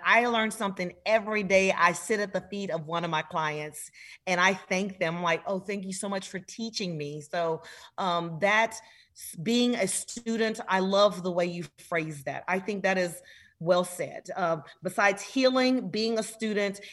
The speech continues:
and always being open to learn. And, you know, this is another thing I wanna say. Uh, to the, I'm a faith believer, and I know you've heard me talk about my faith,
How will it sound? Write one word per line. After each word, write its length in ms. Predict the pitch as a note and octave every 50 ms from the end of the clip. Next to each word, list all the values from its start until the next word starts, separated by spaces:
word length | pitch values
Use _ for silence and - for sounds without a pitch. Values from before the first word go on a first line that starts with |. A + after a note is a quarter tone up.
| - - -
and 180 | G#3 G3 F#3 - -
always 420 | F#3+ G#3+ A3+ A#3+ C4 C#4 C#4 A#3
being 220 | G#3+ A#3+ A3+ A3 -
open 320 | - G3+ G3 G3 G3 F#3+ F#3+
to 160 | F#3+ - G3+
learn. 440 | F3+ F3 F3 E3+ E3 D#3+ D3+ D3 C#3+ - - - - -
And, 100 | - B3
you 80 | C4 C4+
know, 80 | C4+
this 220 | A#3+ A3 E4 D#4 -
is 80 | -
another 340 | C#4 A3 G#3 G#3 G#3+ G3 F#3+
thing 180 | F#3+ - F3+ E3
I 80 | E3
wanna 220 | E3 E3+ E3 D#3+ E3
say. 360 | - - - D#3 D3+ D#3+ D#3+ - - - - - -
Uh, 220 | F3+ F#3+ F#3 F#3 F3+
to 200 | F3+ - - C4+
the, 180 | B3 A#3+ - - -
I'm 180 | B3 D#4+ F#4
a 60 | E4
faith 320 | - - A#3 A3+ B3 A#3 -
believer, 560 | C4+ C4 C4+ C#4+ C#4+ B3+ C#4 C#4 C4+ C4+ C4+ - -
and 300 | F#3 G#3+ G#3+ - G#3+ G#3+
I 120 | A#3 B3+
know 140 | B3 A#3+ A#3
you've 220 | A3+ G#3+ A3+ -
heard 140 | - A#3+ G#3
me 60 | G#3+
talk 200 | G3 A3+ A3 A3
about 140 | A3 A3+ G#3+
my 120 | G#3+ G#3+
faith, 320 | G#3 - B3+ B3+ B3 B3